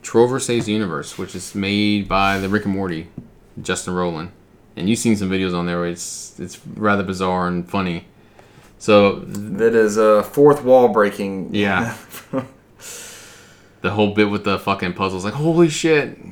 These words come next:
Speaker 2: All right, so what is the premise of this game? 'Cause I'm, I'm gonna go into laughing immediately.
Speaker 1: So the whole premise of this game is, like, you are a chairopian. You're a person who never leaves your chair, and you have two dogs. So some
Speaker 2: <laughs>
Speaker 1: kind of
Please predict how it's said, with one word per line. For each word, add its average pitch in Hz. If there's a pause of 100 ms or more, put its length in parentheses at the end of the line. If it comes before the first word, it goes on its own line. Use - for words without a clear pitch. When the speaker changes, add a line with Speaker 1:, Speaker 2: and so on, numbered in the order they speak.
(260)
Speaker 2:
All 117
right, 110
so 120
what 131
is 135
the 120
premise 117
of 101
this 98
game? 95
'Cause 104
I'm, 104
I'm 107
gonna 107
go 104
into 98
laughing 98
immediately. 92 (100)
Speaker 1:
So 139
the 123
whole 156
premise 151
of 113
this 104
game 107
is, 98
like, 98
you 101
are 95
a 92 (360)
chairopian. 107 (240)
You're 104
a -
person 135
who 107
never 101
leaves 104
your 117
chair, 92
and 101
you 98
have 92
two 117
dogs. 92
So -
some 151
Speaker 2:
<laughs> 156
Speaker 1:
kind 147
of 107